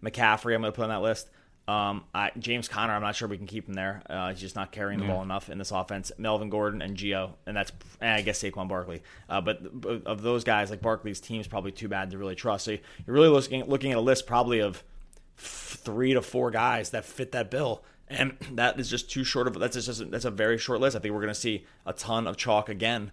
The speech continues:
Speaker 1: uh, from the running back position because you just can't,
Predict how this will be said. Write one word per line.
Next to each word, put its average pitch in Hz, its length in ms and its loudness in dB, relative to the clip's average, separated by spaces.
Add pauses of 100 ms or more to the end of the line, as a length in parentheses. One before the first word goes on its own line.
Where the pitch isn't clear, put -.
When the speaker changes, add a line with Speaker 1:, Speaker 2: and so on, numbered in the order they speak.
(220)
Speaker 1:
uh, 101 160 4
from 104 140 -4
the 104 80 -2
running 120 220 2
back 104 180 2
position 101 460 -4 (320)
because 107 640 2 (440)
you 107 160 -4
just 107 220 0
can't, 113 340 0